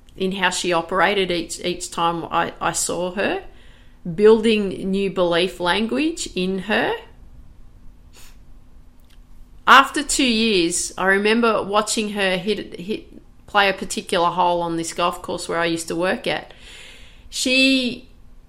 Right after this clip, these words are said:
was amazing. I couldn't believe it. I couldn't be-, I couldn't believe it. She teed off, hit the most perfect shot. Second shot, the most perfect shot.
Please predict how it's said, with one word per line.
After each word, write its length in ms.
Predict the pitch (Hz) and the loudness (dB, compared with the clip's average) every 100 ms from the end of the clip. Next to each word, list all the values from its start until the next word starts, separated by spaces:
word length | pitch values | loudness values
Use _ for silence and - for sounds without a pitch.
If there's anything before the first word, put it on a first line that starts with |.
| - - - - | -20 -20 -20 -6
was 160 | 220 233 | -2 2
amazing. 760 | 226 226 262 247 170 165 170 - | 6 6 6 2 0 -2 -6 -6
I 80 | |
couldn't 260 | 190 277 247 | -2 0 2
believe 360 | 214 185 202 190 | 4 4 4 2
it. 240 | - - - | -2 -6 -10
I 60 | 185 | -4
couldn't 220 | - 269 | 2 4
be-, 120 | 254 - | 2 0
I 120 | 202 | -4
couldn't 320 | - 277 294 | -2 -2 2
believe 340 | 220 208 214 | 2 4 2
it. 180 | 175 - - - | 0 -2 -12 -10
She 600 | - 214 202 196 185 - - | -6 -2 -2 -4 -6 -8 -4
teed 300 | 262 262 254 | 2 2 4
off, 420 | 214 247 - - - | 4 4 0 -16 -20
hit 260 | - 240 220 | -10 -8 -6
the 120 | 190 - | -8 -6
most 300 | 196 196 - | -4 -4 -4
perfect 400 | 240 240 233 - | -2 0 -2 -6
shot. 460 | - 156 - - - - - - - | -4 -4 -4 -12 -20 -20 -20 -20 -20
Second 420 | - - 240 240 226 | -6 0 0 0 0
shot, 380 | 196 - - | 0 -2 -4
the 60 | 180 | -4
most 280 | 185 180 - | -2 -2 -2
perfect 440 | 214 208 190 - | -2 -2 -4 -8
shot. 360 | - - - | -6 -6 -8